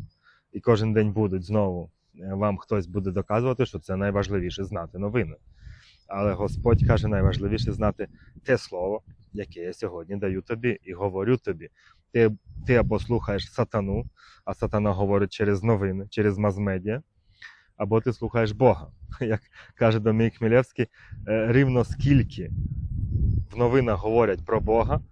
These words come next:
в мас-медіа і взагалі, е, в тому, що ти дивишся, е, рівно стільки там є правди. А скільки у нас говорять взагалі про Бога? Та нуль. Нуль. Чи є там правда? Нуль.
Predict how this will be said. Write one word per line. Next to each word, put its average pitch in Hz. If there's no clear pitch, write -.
в 95
мас-медіа 113
і 101
взагалі, 101
е, 110
в -
тому, 110
що 101
ти 104
дивишся, 110
е, 107
рівно 131
стільки 120
там 107
є 107
правди. 90
А 101
скільки -
у -
нас 127
говорять 120
взагалі 120
про 120
Бога? 127
Та 131
нуль. 120
Нуль. 120
Чи -
є 127
там 127
правда? 135
Нуль. 151